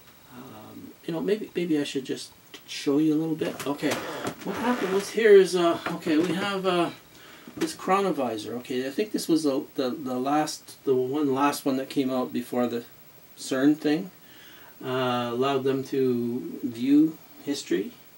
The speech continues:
Okay, following last week's bombshell claims by WikiLeaks that the C I A has the tools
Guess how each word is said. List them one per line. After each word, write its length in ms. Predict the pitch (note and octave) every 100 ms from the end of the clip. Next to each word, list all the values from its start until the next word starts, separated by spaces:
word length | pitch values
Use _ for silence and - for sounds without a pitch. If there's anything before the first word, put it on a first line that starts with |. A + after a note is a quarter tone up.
| - - - - - - - - - - -
Okay, 580 | G3 G#3+ A3 G3 D3 C3+
following 400 | - G3+ B3+ F#3+
last 320 | E3+ F#3+ -
week's 300 | D3+ D3+ -
bombshell 640 | - C#4+ D#4 D#4 D4 D4 D#4+
claims 420 | - D#4+ C4+ B3
by 380 | D#4+ D#4 D#4+ D#4
WikiLeaks 640 | D#4+ - C3+ C3+ C#3+ -
that 260 | C3+ C3+ -
the 100 | A2+
C 240 | - F#3
I 140 | F3 E3
A 180 | D#3+ D#3+
has 360 | C#3 C3 C3
the 80 | C3
tools 640 | - F3+ F3+ E3+ E3+ F3